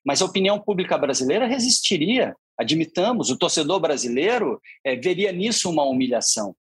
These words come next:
O, a escola brasileira de treinadores veria na presença de um argentino né,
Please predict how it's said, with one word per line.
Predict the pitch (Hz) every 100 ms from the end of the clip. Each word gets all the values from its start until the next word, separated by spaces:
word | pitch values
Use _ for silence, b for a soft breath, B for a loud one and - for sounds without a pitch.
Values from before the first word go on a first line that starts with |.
| _
O, | 123 120
a | 143
escola | 135 - - 180 202 151
brasileira | 117 143 139 131 160 196
de | 135
treinadores | 131 139 135 110 120 202 220
veria | 127 139 143 147
na |
presença | 139 - 127 143 -
de | 131 131
um |
argentino | 123 117 113 104 - 190 180 98 - _ -
né, | 123